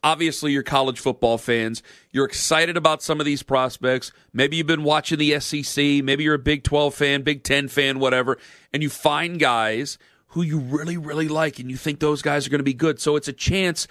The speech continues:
to really show off. So when people call up and they say, you know, "I hate this player for a reason in this spot," I understand that it's kind of fun. However, in my spot, I don't wanna rip the player. I don't know.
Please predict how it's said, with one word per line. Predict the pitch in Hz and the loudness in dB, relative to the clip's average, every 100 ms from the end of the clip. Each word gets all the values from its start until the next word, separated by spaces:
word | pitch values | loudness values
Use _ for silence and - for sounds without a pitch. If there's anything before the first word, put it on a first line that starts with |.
| - - _ | -12 -20 _
to | - | 0
really | 160 151 175 185 | 2 2 2 0
show | - 185 196 | 0 2 2
off. | 220 160 | 0 0
So | - | 0
when | 180 175 | 0 6
people | 202 240 220 | 4 4 -4
call | - 196 196 | -2 0 2
up | 190 185 | 2 0
and | 165 | -2
they | 160 | -2
say, | - 160 | 0 2
you | 156 | 2
know, | 165 | 4
"I | 160 175 | 2 0
hate | 156 160 - | -4 -8 -8
this | 165 | -8
player | - 165 156 147 | -4 -2 0 -2
for | 147 | -4
a | 143 | -4
reason | 143 143 127 135 - - - | -2 -2 -4 -8 -12 -20 -2
in | - 156 | 0 2
this | 151 - | 2 0
spot," | - 156 156 135 - _ _ _ _ _ _ _ _ _ - | 2 2 4 0 -6 _ _ _ _ _ _ _ _ _ -2
I | 196 240 | 0 2
understand | 226 190 165 175 165 156 | 2 0 0 2 2 2
that | 143 | -2
it's | - | 0
kind | 151 131 | 0 0
of | - | 0
fun. | 208 143 | 2 2
However, | 95 175 208 233 208 | 0 0 2 2 -2
in | 185 | -6
my | 170 214 233 | -4 -2 0
spot, | 208 - 160 147 131 - _ _ _ | -2 -4 0 0 0 -6 _ _ _
I | - | 0
don't | 339 240 | 2 4
wanna | 185 | 4
rip | 156 156 - | 2 0 -2
the | |
player. | - 139 147 202 226 - _ _ _ _ _ _ | -2 2 2 0 -6 -12 _ _ _ _ _ _
I | - | 0
don't | 294 | 2
know. | 311 320 165 87 | 4 2 0 -2